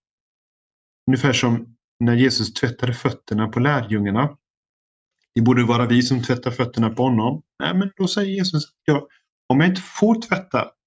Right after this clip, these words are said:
om inte jag får vara den som tjänar, om inte jag får vara den som ligger ner för din skull,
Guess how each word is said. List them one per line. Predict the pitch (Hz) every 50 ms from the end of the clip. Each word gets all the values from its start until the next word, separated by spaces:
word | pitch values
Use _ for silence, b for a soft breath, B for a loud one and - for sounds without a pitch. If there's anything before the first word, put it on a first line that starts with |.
| _ _ _
om | 135 143
inte | 143 - 143
jag | 127 147 170 196 214 202 208
får | - 170
vara | 165 156 147
den | 131 139
som | - 131 120
tjänar, | - - 147 135 113 104 104
om | 123 139 151
inte | 147 151 147
jag | 151 170 175 175 175
får | 165 151
vara | 160 151 143
den | 139 139 131 127 120
som | - 127 123 120 - - _ _ _ _
ligger | 131 135 131 120 113 123 123
ner | 123 120 113 110 104 107 - _ _ _ _ _ _ _ _ _ _ _
för | - 123
din | 123 113 113 110
skull, | 113 - - 117 104 98 98 95